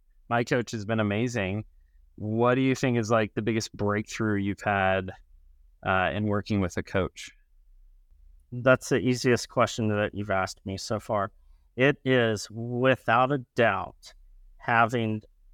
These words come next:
Speaker 2: the really good understanding as to what is important and, and what can wait.
Speaker 1: Any, any specific scenarios you can share where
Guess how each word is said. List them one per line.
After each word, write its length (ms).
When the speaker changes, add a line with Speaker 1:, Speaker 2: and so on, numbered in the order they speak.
Speaker 2:
the 560
really 320
good 160
understanding 560
as 140
to 100
what 200
is 140
important 680
and, 280
and 220
what 220
can 200
wait. 300
Speaker 1:
Any, 360
any 240
specific 680
scenarios 760
you 80
can 160
share 360
where 300